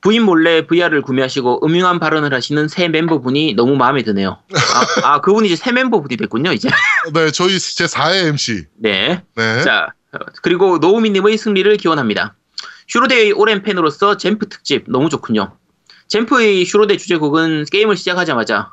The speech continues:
Speaker 1: 그리고 최종화 마무리 직전 흘러나오고 열정 가득한 곡들밖에 없어서 오랜 기억,
Speaker 2: 그렇습니다.
Speaker 1: 오랜 시간 기억에 남죠. 스킬과 강철의 메시아 선곡이 멋지군요. 제가 좋아하는 곡은 올림피아 앨범의 올림피아입니다.
Speaker 2: 음.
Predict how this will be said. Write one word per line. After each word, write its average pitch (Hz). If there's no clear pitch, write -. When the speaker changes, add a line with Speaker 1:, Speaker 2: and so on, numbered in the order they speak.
Speaker 1:
그리고 160
최종화 208
마무리 165
직전 151
흘러나오고 120
열정 160
가득한 160
곡들밖에 139
없어서 123
오랜 175
기억, 120
Speaker 2:
그렇습니다. -
Speaker 1:
오랜 180
시간 170
기억에 151
남죠. 101
스킬과 233
강철의 190
메시아 127
선곡이 127
멋지군요. 107
제가 170
좋아하는 170
곡은 165
올림피아 190
앨범의 127
올림피아입니다. 131
Speaker 2:
음. 95